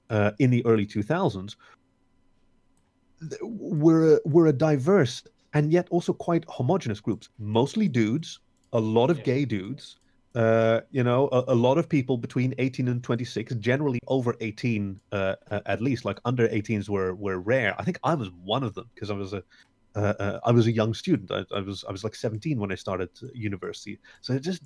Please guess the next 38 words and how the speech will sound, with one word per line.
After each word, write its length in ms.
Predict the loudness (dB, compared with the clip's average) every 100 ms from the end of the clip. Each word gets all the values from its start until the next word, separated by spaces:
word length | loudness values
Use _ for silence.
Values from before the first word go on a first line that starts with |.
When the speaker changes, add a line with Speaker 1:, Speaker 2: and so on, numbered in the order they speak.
| -10
Speaker 1:
barely 500 | -6 -2 0 0 0
got 220 | -2 0
in 200 | 0 0
there, 400 | 2 2 2 0 -6 _ _ 2
uh, 460 | 4 6 6 4 4
uh, 200 | 4 4
when, 380 | 2 0 0 0
when 180 | -2 0
age 240 | -2 -2 -2
was 100 | -6
still 300 | -2 -2 0
a, 120 | -4
uh, 280 | -6 -8 -10 -14
still 260 | -8 -4 -4
an 100 | -2
issue. 380 | -4 -2 -6 -6 -14 _ _ _ _ _ 0
Uh, 220 | 0 0
sorry, 320 | 2 2 2 0
that's, 220 | -4 -4
that's 220 | -6 -4
not 140 | -2 -2
even 180 | -2 -6
right. 160 | -4
But 140 | -2 2
I 80 | 2
was, 200 | 0 0
I 60 | -4
was, 140 | -4
I 80 | -6
think 140 | -4
I 40 | -4
was 120 | -4
under 220 | -4 -4 -4
eighteen 320 | -8 -8 -6
when 100 | -4
I 80 | -6
discovered 440 | -6 -4 -2 0
it 140 | -2